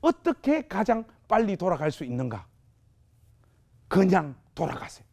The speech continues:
<laughs> 여러분, 회개라고 하는 것도 곰곰이 한번 생각해 보십시오. 이 회개라고 하는 것이 내 쪽에서 회개를 하면 하나님이 받아주시는 것이 아니라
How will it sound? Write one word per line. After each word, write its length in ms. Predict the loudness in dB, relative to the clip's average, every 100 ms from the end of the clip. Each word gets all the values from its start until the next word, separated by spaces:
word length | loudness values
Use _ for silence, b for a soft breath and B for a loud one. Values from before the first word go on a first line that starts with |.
| -20 -20
<laughs> 1200 | -20 -20 -20 -18 -18 -18 -20 -20 -20 -20 -20 _
여러분, 340 | 6 6 4 4
회개라고 560 | 4 4 6 4 4
하는 160 | 0 0
것도 440 | 0 0 -2 -4
곰곰이 420 | -2 2 4 2 0
한번 240 | -2 -2
생각해 380 | -4 -6 -6 -6
보십시오. 380 | -10 -16 _ _ b b 0
이 140 | 2
회개라고 540 | 6 4 6 4 4
하는 160 | 2 0
것이 400 | -2 -4 -4 -6 b b
내 200 | 0 2
쪽에서 520 | 2 0 2 2 2 4
회개를 480 | 2 2 2 2 -4
하면 480 | -2 0 2 2 0 b -2
하나님이 460 | 2 2 2 -2
받아주시는 640 | -4 -2 0 -2 -6 -6 -4
것이 220 | -6 -6
아니라 440 | -4 0 0 0